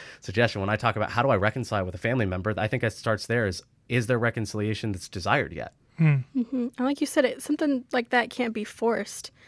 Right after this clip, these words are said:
Speaker 3: 'cause the more you try to force it, it almost makes it worse.
Speaker 1: Yep.
Speaker 3: 'Cause especially depending on the situation, you could cause, you know, if it's like a, a parent to a child kind of situation, you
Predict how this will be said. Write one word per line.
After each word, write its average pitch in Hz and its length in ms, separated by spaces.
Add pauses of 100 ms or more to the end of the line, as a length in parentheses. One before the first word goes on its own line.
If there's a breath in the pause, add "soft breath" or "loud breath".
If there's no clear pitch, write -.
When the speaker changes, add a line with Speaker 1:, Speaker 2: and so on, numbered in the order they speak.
(160 soft breath)
Speaker 3:
'cause 247 160
the 254 80
more 262 160
you 240 140
try 269 180
to 262 100
force 233 300
it, 220 80
it 226 80
almost 330 320
makes 277 220
it - 120
worse. 233 520 (100)
Speaker 1:
Yep. 95 160 (160 loud breath)
Speaker 3:
'Cause 240 240
especially 262 460
depending 269 340
on 254 80
the 240 80
situation, 240 640
you 254 80
could 302 160
cause, 247 560 (500 soft breath)
you 262 60
know, 254 80
if 226 100
it's 247 160
like 233 120
a, 220 160
a 233 80
parent 247 440
to 254 200
a 226 80
child 262 400
kind 233 160
of 226 80
situation, 247 520
you 330 120